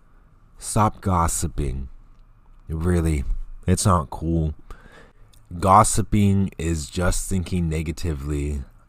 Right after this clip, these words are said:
about those who you don't even understand. They don't know your whole story, do they? They don't know what you have been through, do they?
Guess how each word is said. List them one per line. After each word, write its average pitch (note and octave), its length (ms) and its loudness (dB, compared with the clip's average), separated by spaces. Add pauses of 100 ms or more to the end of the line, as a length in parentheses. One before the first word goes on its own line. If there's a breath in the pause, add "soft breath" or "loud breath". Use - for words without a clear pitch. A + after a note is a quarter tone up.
(100)
about C#2+ 600 -4
those E2 540 0
who F2 260 -2
you D#2+ 320 -2
don't D2 460 -6
even D2 380 -4
understand. - 1040 -8 (1120 soft breath)
They F2+ 160 0
don't F#2 180 2
know E2+ 140 0
your D#2+ 340 4
whole D#2+ 260 4
story, C#2 380 -4
do C2+ 180 -6
they? D#2+ 300 -4 (920)
They F#2 120 4
don't F#2 240 4
know E2+ 220 4
what E2 380 0
you A#2+ 360 -2
have D2 320 -2
been D2 180 -4
through, D2+ 260 -4
do D2+ 140 -4
they? A2+ 280 -4